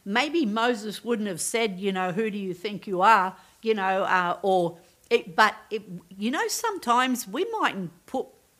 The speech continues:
words out there, but attitudes fill words. You know, I mean, to me, attitudes convey more than, <laughs> attitudes are adjectives, you know, they just, they, they just add. And so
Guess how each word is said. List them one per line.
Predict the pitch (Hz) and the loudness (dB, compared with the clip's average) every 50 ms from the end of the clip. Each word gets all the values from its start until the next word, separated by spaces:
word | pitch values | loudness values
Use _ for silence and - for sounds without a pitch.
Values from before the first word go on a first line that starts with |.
| _ _ _ | _ _ _
words | - 170 165 208 233 240 254 220 226 | -6 -2 -2 0 2 0 0 0 0
out | 294 269 254 254 262 - | 2 2 2 2 0 -4
there, | 277 262 285 302 311 | -6 -6 -6 -6 -6
but | 302 214 208 220 202 - - - _ _ _ | -8 -4 -2 -2 -2 -2 -6 -16 _ _ _
attitudes | - 240 349 440 427 381 - - - 208 196 185 175 - - | -2 -2 0 0 -4 -4 -4 -4 -2 -2 -2 -2 -4 -8 -12
fill | - - 226 220 196 | -4 -2 0 0 0
words. | 175 180 175 160 147 139 147 165 - - - _ _ - - - _ _ | 0 -2 -2 -2 -2 -6 -10 -14 -16 -16 -16 _ _ -20 -20 -20 _ _
You | - 165 190 254 247 | -6 -2 0 2 2
know, | 233 226 233 233 240 - | 4 4 4 4 2 2
I | - 190 185 - 226 226 | 0 -2 0 0 0 0
mean, | 233 233 233 226 220 214 | 0 0 -2 -2 -4 -6
to | 214 - 254 | -6 -4 -4
me, | 240 233 262 294 302 294 294 294 - - - - _ _ - | -2 -2 -2 0 0 -2 -2 -4 -10 -20 -20 -20 _ _ -6
attitudes | - 190 247 311 330 277 - - 285 247 233 208 175 - | 0 2 2 2 0 -4 -6 -6 -6 -6 -6 -8 -8 -10
convey | - - - 226 196 170 156 208 220 220 220 220 220 214 | -10 -6 -6 -4 -4 -2 2 2 4 4 4 2 0 0
more | 202 202 214 226 226 226 | 0 0 0 2 2 2
than, | 202 214 202 196 175 143 - - - - | 2 2 0 0 -2 -4 -6 -10 -16 -14
<laughs> | - - - - | -12 -8 2 4
attitudes | 226 277 311 359 - - - 269 254 226 180 165 | 4 4 4 2 -2 -2 -4 -2 -2 -2 -2 0
are | 240 202 202 190 - | 2 2 2 2 2
adjectives, | - 208 214 202 185 208 196 - - - 165 160 160 139 139 190 | 4 2 2 2 0 -6 -8 -8 -8 -8 -6 -6 -6 -6 -4 -2
you | 220 226 | -2 0
know, | 220 202 202 196 196 | 2 2 2 2 2
they | 208 208 208 | 0 0 -2
just, | 190 180 208 185 - - - - - - - - - _ | 0 -2 -2 -4 -4 -8 -16 -20 -20 -20 -20 -20 -20 _
they, | 185 170 196 196 202 - - | -6 0 0 0 0 0 -2
they | 196 208 190 202 214 | 0 0 2 2 2
just | 180 214 214 - - - - | 2 2 2 2 -2 -8 -8
add. | - 185 196 208 202 175 147 135 139 156 - - | -2 0 2 2 2 0 -2 -4 -8 -10 -8 -8
And | 190 180 175 175 175 180 175 | -6 -6 -4 -4 -6 -6 -6
so | - - 226 202 190 | -6 -4 -2 -2 -2